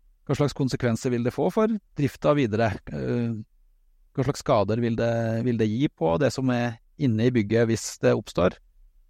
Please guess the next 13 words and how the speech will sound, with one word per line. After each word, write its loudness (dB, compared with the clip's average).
enten -2
brann 2
eller 2
røykskader 0
eller 4
vannskader, 0
eh, 0
ifra 0
brannslukking 0
på, -2
eh, -4
på -8
taket? 0